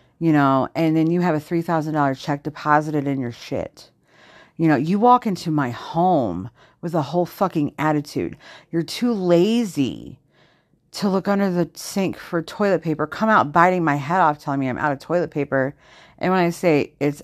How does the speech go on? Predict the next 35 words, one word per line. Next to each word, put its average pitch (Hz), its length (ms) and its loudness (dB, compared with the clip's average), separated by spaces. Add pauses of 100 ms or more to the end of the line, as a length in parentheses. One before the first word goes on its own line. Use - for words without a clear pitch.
under 170 320 2
the 160 160 2
fucking 156 540 -2
sink," 156 600 -4 (320)
"Well, 143 100 6
I 160 60 6
just 135 180 -2
wipe 120 200 4
my 120 300 0
ass 135 320 4
with, 98 260 -10
or 165 100 6
I 160 100 6
just 160 200 -4
wipe 139 240 4
my 143 140 2
ass 131 340 0
with 143 160 -6
a, 113 340 4
a 151 80 -2
towel." 143 600 2 (580)
Okay, 175 200 0
please 190 280 -4
go 233 120 0
ahead, 220 120 2
deposit 180 440 -2
that 170 160 0
towel 135 200 0
in 190 60 -2
the 196 60 -12
trash 135 220 0
can. 143 200 -4
Thank 143 240 -6
you. 139 240 -4 (640)
Um, 147 680 2